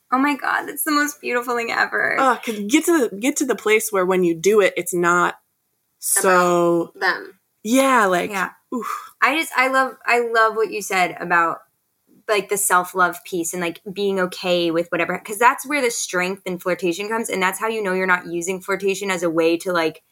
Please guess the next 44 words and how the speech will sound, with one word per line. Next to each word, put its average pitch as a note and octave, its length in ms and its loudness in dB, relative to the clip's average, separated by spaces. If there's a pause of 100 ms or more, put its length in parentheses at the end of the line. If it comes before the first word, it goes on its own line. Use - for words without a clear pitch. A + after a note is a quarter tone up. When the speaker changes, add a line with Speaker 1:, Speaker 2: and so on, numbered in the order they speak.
(340)
Speaker 1:
gain F3+ 320 0
validation. E3 800 2 (240)
Speaker 2:
Yeah. - 240 -2
Speaker 1:
It's A#3 200 4
like, A3 200 2
that's G#3+ 280 4
that C4 260 4
line. F3+ 340 4
It's E3+ 160 -6
like, F3+ 140 -2
how G3 180 4
much G3+ 220 -4
self-work F3+ 760 0
did F#3 140 -4
you F#3 120 -4
do F3 240 2
with F#3+ 360 0
that E3+ 300 4
piece F#3 280 -8
of E3 100 -6
yourself? D#3 560 0
And, F#3 100 -2
like, F3 220 0 (800)
you A3 100 -2
know, F#3+ 180 2 (100)
there G#3+ 200 4
is G#3 160 2
this G3+ 200 -2
one G3 140 0
time G3 200 2
I F#3 80 4
was F#3 140 0
on F3+ 100 0
a F3 60 -2
date E3+ 160 0
with F3+ 100 -6
this F3 120 -6
kid E3+ 340 0 (320)
who A3+ 100 6
is, G3 180 4
like, F3+ 300 0 (240)
very, F3 480 2
or E3+ 140 0
this E3+ 220 -4